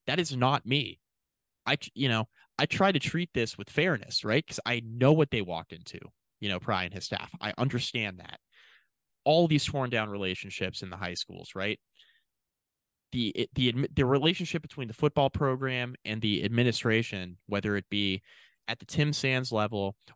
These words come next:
or at the athletic department level w-, with Whit Babcock, was not where it should be. I think Andrea Adelson's story with E S P N at the beginning of the year, <laughs> by the way, Rick,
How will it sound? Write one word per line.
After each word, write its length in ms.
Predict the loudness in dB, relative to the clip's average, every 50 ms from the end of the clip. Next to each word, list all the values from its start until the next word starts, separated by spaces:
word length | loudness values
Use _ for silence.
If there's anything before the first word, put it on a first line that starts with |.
| _
or 160 | -4 -2 -2 -2
at 80 | -2
the 240 | -2 -2 -2 -2 -2
athletic 400 | -2 -4 -2 0 2 2 2 0
department 420 | -2 -4 -2 -2 -2 -2 -4 -4
level 320 | -6 -4 -4 -4 -4 -6 -4
w-, 160 | -4 -4 -6 -2 -2
with 240 | 0 0 0 0
Whit 140 | 0 -2 -2 _
Babcock, 540 | -2 -2 -2 -2 -4 -6 -8 -8 -8 -8 -8 -10
was 180 | -12 -10 -4
not 260 | -2 0 2 2 2
where 160 | 0 -2 -2 -4
it 80 | -4
should 240 | -4 -2 -2 -2 -2
be. 240 | -6 -10 -14 -14 -16 _ _ -8
I 140 | -8 -6 -4
think 180 | -4 -4 -4 -2
Andrea 360 | -2 -2 -2 -2 -4 -4 -2
Adelson's 600 | -2 -2 -2 -2 -2 -4 -6 -8 -8 -8 -8 -8
story 440 | -8 -6 -4 -4 -2 -2 -2 -2 -2
with 160 | -4 -4 -4
E 120 | -2 -2
S 120 | -2 -4 -4
P 160 | -6 -6 -4
N 120 | -4 -4
at 60 | -6 -8
the 80 | -8
beginning 340 | -8 -6 -4 -2 -2 -2 -4
of 80 | -6 -6
the 80 | -4
year, 320 | -2 0 0 0 0 -2 -4 -10 -20 -8 -6
<laughs> 400 | -6 -6 -6 _ -16 -20 _ _
by 120 | -2 0 0
the 80 | 2
way, 160 | 2 2 2 2
Rick, 260 | 0 -2 -6 -8